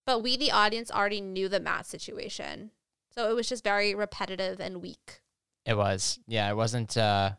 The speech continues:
Speaker 2: a great, it wasn't a great showing for either of them. They were just occupying space on the wall.
Speaker 1: So overall, I mean, this episode was fine, right? It was, i-, if, I, I did like that it felt like a return to form in many
Speaker 2: Yeah.
Speaker 1: ways.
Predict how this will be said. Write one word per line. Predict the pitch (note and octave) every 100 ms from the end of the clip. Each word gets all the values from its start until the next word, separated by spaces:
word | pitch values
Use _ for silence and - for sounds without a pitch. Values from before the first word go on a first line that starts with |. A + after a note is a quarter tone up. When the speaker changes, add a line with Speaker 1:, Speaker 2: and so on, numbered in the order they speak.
| _ _
Speaker 2:
a | A#2+
great, | B2+ C3 C3 A#2
it | C3
wasn't | D#3 E3
a | C3
great | B2 B2+
showing | - A#2+ A2 A2
for | G#2 G#2+
either | G2 G2 G2 F#2+
of | G2
them. | G2 F#2+ F#2+ -
They | F#2+
were | G2+ G2 G2 G#2 -
just | - G2 - - -
occupying | A2 G#2+ A2 A2+ G#2 G#2
space | - G2+ G2+ A2+
on | G2
the |
wall. | F#2 F2+ F2 F2 _ _ _ _
Speaker 1:
So | - F#4+
overall, | F4+ C#4+ A#3 F#3+ F#3+
I | F3 G3
mean, | F#3+ F#3+ F#3+ - _ _ -
this | C#4
episode | E3+ F3 - F#3+ F#3+
was | F#3+ - -
fine, | F#3+ F#3+ F#3+ G3 - _ _
right? | C#4+ D#4+ -
It | C#4
was, | F4 -
i-, | C#4 -
if, | F4+ - B3+
I, | C4+
I | D4+ B3+
did | E4 E4+
like | C#4+ -
that | A3+
it | G#3
felt | G#3 G3
like | G3+ G#3
a |
return | G3 F#3 G#3+ F#3+
to | F#3+
form | F#3+ F3+ F#3+ A#3 B3 _ _ _
in | - B3+
many | A#3 G#2
Speaker 2:
Yeah. |
Speaker 1:
ways. | C4+ C4+ C#4 - -